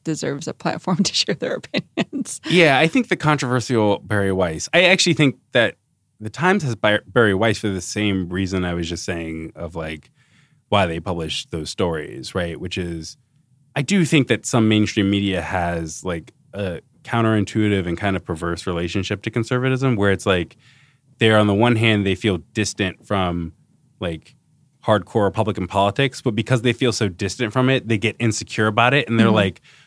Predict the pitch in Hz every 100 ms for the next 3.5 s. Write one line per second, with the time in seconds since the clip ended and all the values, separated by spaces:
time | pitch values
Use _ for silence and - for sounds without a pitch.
0 | _ - 110 117 147 131 - 117 127 117
1 | 104 - 107 107 127 160 165 175 170 -
2 | 131 139 131 127 120 _ _ _ _ 123
3 | 160 170 156 131